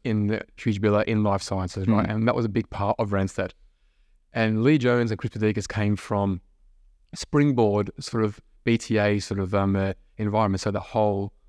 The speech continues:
Speaker 1: cold calling sort of
Speaker 2: Yeah.
Speaker 1: culture, right? So they knew how to do the hard stuff,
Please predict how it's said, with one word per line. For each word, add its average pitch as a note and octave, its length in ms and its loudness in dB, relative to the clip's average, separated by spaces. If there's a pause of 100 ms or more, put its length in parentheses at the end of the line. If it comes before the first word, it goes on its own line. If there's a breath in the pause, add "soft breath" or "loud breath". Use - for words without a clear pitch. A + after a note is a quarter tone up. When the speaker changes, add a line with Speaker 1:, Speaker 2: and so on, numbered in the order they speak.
(100)
Speaker 1:
cold G2 240 -2
calling G2 260 -2
sort F#2 140 -2
of E2 60 0
Speaker 2:
Yeah. D#2 60 -4
Speaker 1:
culture, G#2+ 280 -2
right? G2 200 -2
So A2 100 -8
they A2+ 120 2
knew A#2+ 380 2
how A2 100 -2
to G#2+ 80 0
do G#2 120 -2
the G2+ 80 0
hard G2 260 -2
stuff, - 360 -12